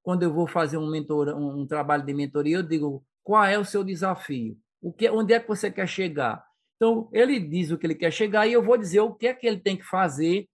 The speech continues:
com base na minha experiência e minha vivência e a minha sabedoria, porque isso foi adquirido durante, eu venho estudando esse, esses assuntos há vinte e sete anos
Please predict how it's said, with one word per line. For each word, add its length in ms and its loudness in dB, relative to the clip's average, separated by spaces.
com 160 2
base 300 4
na 140 2
minha 200 -2
experiência 840 -2
e 60 0
minha 280 -2
vivência 560 -4
e 40 -2
a 40 -2
minha 160 -4
sabedoria, 640 -4
porque 260 -8
isso 240 -4
foi 120 -4
adquirido 520 -4
durante, 480 -6
eu 160 2
venho 180 2
estudando 420 -2
esse, 200 -2
esses 400 -4
assuntos 380 -2
há 80 2
vinte 220 -2
e 20 -10
sete 320 -2
anos 560 -6